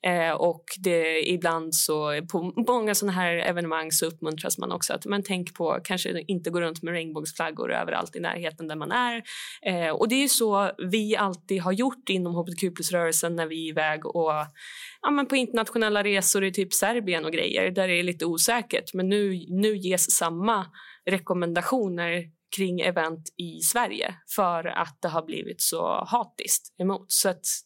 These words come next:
ja, vi märker att det har blivit en förskjutning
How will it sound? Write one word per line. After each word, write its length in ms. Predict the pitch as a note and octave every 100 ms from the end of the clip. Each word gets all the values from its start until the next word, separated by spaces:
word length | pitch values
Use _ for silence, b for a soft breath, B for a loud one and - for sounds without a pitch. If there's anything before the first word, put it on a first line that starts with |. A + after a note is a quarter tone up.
| - G3+ _ _ -
ja, 460 | G3 A3+ F#3 -
vi 140 | G3 G3
märker 460 | G#3 G#3 G3+ F3
att 200 | E3 D#3
det 120 | - D#3+
har 200 | D#3 D#3
blivit 360 | D#3+ D3+ D#3
en 160 | D#3 D#3 - F#3 -
förskjutning 760 | F3+ A#3 F#3+ - D3+ - F#3